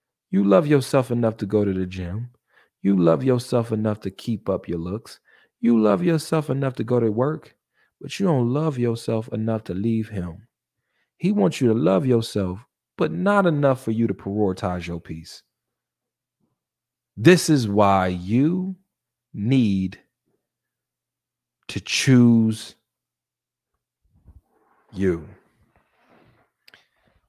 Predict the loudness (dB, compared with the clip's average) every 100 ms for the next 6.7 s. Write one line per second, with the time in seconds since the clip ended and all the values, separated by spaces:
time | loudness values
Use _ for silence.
0 | _ _ _ -8 -4 -4 -2 -2 0 -2
1 | -4 -8 -10 -12 -18 _ _ _ _ _
2 | _ _ _ _ _ _ _ _ _ _
3 | _ _ _ _ _ _ _ _ _ _
4 | _ -4 0 0 -2 -2 -2 -2 -2 -2
5 | -2 -4 -6 -6 -6 -4 -4 -4 -4 -4
6 | -6 -8 -8 -8 -8 -12